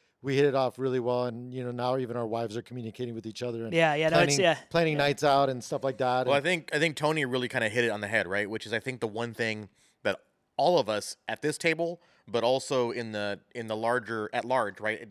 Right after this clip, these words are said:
Speaker 3: You know, if you extend beyond us, is the core value of community,
Speaker 1: Right.
Speaker 2: Yeah.
Speaker 3: right? All of us are in it for fun and for enjoyment and in, as a business, but we also have the core values of wanting to build a community,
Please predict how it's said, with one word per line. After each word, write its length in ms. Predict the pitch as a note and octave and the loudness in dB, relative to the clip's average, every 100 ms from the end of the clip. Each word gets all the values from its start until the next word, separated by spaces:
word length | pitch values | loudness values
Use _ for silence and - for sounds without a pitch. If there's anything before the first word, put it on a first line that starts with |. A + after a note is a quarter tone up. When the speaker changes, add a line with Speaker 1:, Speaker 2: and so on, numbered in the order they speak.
| - | -14
Speaker 3:
You 80 | |
know, 80 | G#2 | -10
if 280 | G#2 G#2 G2+ | -10 -12 -10
you 60 | A2+ | -8
extend 360 | - B2 A#2+ | -4 -2 -2
beyond 340 | G#2+ A2 G#2+ A2 | -2 -2 -2 -2
us, 300 | B2 A2 - _ - - | -2 -4 -10 _ -20 -10
is 240 | A2 G#2 | -8 -8
the 80 | G#2 | -10
core 280 | - C3 A#2 | -6 -4 -2
value 480 | A2+ A2 A2+ G#2+ G#2+ | 0 -2 -2 -6 -8
of 180 | G2+ | -8
community, 480 | - A#2 C#3+ G#2+ F2 _ _ - | -12 -12 -10 -12 -16 _ _ -10
Speaker 1:
Right. 160 | A#2 | -6
Speaker 2:
Yeah. 140 | D3+ C#3+ | -6 -2
Speaker 3:
right? 160 | A2+ A#2+ | 2 2
All 200 | D#3+ F#3 | 2 2
of 100 | C#3+ | 0
us 160 | B2+ | -2
are 80 | A#2 | -4
in 140 | A#2 A#2+ | -4 -4
it 200 | A2+ - | -4 -6
for 160 | G2+ | -12
fun 420 | - F#3 C3+ G#2+ - _ _ - | -4 0 0 -2 -10 _ _ -8
and 440 | A#2+ A2+ A2 G#2 | -4 -2 -4 -8
for 200 | - A2+ | -10 -10
enjoyment 640 | A2 A2 C3+ C3 B2 A2+ - | -8 -4 -4 -2 -4 -6 -6
and 300 | A2 G#2 G2 | -8 -6 -8
in, 180 | A#2 A2 | -10 -8
as 180 | G#2 G2 | -8 -6
a 60 | |
business, 540 | G2 C#3 A2 F#2+ F#2 - _ _ | -2 -2 -2 -6 -6 -10 _ _
but 360 | F#2 A2 G2+ - _ _ _ _ - | -4 0 0 -4 _ _ _ _ -6
we 120 | B2+ | 2
also 280 | D3+ G3+ G3 | 2 2 0
have 180 | D3+ A#2+ | 2 0
the 80 | A#2 | 0
core 180 | C3 | 0
values 460 | A#2 A2 G#2+ G#2+ F#2+ | 2 4 2 0 -4
of 120 | G2+ | -6
wanting 360 | F#2+ G#2+ G#2+ G#2+ | -4 -4 -2 -6
to 100 | G2 | -10
build 300 | E2+ G#2 G#2 | -6 -6 -6
a 140 | G#2 | -10
community, 580 | F#2+ G2+ F#2+ G#2+ C#3 F3 | -12 -12 -14 -12 -12 -12